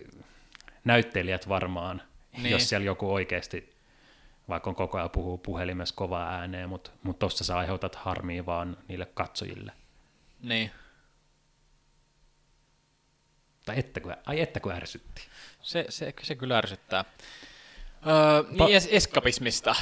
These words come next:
Speaker 1: Niin, vai halutaanko me puhua siitä leffasta, vai?
Speaker 2: No, em, ker-, kerro vaan, mitä oot mieltä.
Speaker 1: Jep.
Speaker 2: Everything, Everywhere, All at Once.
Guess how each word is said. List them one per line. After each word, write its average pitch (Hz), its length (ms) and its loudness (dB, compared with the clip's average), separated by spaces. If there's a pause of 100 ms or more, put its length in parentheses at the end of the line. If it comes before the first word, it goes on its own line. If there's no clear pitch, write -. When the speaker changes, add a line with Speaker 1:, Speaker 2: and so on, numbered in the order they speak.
(160)
Speaker 1:
Niin, 160 240 10
vai 139 100 10
halutaanko 143 300 8
me 143 60 4
puhua 143 160 6
siitä 139 240 2
leffasta, - 540 2
vai? 98 300 0
Speaker 2:
No, 269 280 8
em, 214 160 0 (520)
ker-, 220 140 8
kerro 151 320 4
vaan, 151 140 6
mitä 131 160 4
oot 117 80 0
mieltä. 113 240 0
Speaker 1:
Jep. 123 80 8
Speaker 2:
Everything, 127 540 2
Everywhere, 117 520 4
All 110 160 4
at 101 160 0
Once. 98 440 -4